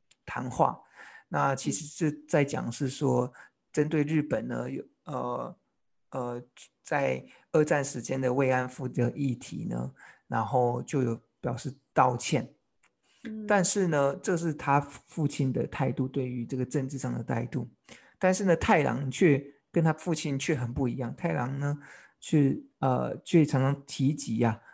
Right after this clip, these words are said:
Speaker 1: 多次表达防御中国的重要性。
Speaker 2: 嗯。
Speaker 1: 而且他在他的日本书，就是出的书里面呢，
Speaker 2: 嗯。
Speaker 1: 叫做《日本向前进》这本书里面呢，一开始就提到，就提到说，面对中国的势力的崛起啊，与美国合作的，
Speaker 2: 嗯。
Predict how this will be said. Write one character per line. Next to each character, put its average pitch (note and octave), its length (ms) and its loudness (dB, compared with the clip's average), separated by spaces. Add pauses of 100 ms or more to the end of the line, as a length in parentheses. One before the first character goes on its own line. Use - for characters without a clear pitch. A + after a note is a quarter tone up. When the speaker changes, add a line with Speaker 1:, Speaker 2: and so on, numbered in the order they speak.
(120)
Speaker 1:
多 D#3 180 6
次 D#3+ 140 0
表 D3+ 180 -2
达 A#2+ 400 -2
防 B2+ 260 0
御 F3+ 140 6
中 D3 300 0
国 B2 180 0
的 A#2+ 80 2
重 B2+ 320 -2
要 A#2 220 0
性。 B2 220 -8
Speaker 2:
嗯。 - 80 -12 (420)
Speaker 1:
而 D3+ 120 4
且 D#3+ 100 4
他 C#3+ 180 2
在 E3 140 4
他 D3 120 2
的 C#3+ 100 2
日 D#3 200 4
本 D3 200 -4
书， C3+ 420 0
就 D3+ 120 2
是 C3+ 80 0
出 D3 260 -2
的 C3+ 120 0
书 C3+ 260 -2
里 A#2 140 -2
面 A#2+ 240 -2
呢， A#2+ 200 -4 (320)
Speaker 2:
嗯。 G#3+ 100 -6
Speaker 1:
叫 C#3 120 -2
做 C3 180 0
《日 F3+ 160 2
本 B2+ 220 -4
向 C#3 200 -2
前 C3 160 -8
进》 C3 140 -6
这 B2+ 140 -4
本 B2+ 180 -12
书 B2+ 220 -8
里 A#2 120 -6
面 A#2 160 -6
呢， A2+ 140 -12
一 - 80 -8
开 D#3+ 240 0
始 D#3 140 -2
就 C#3+ 140 -4
提 C#3 260 -12
到， A#2+ 180 -2
就 C3 120 -10
提 B2+ 160 -12
到 B2 160 -6
说， C3+ 340 -2 (680)
面 G3+ 160 6
对 G3+ 160 8
中 F#3 220 4
国 E3 120 2
的 C#3 100 4
势 C#3 200 0
力 C3+ 120 4
的 A#2+ 100 4
崛 A#2+ 300 2
起 A#2 200 -4
啊， - 140 -6
与 D3 160 6
美 C3 220 2
国 A#2+ 220 4
合 B2 280 2
作 D3+ 180 6
的， B2+ 120 0
Speaker 2:
嗯。 D#3+ 80 -6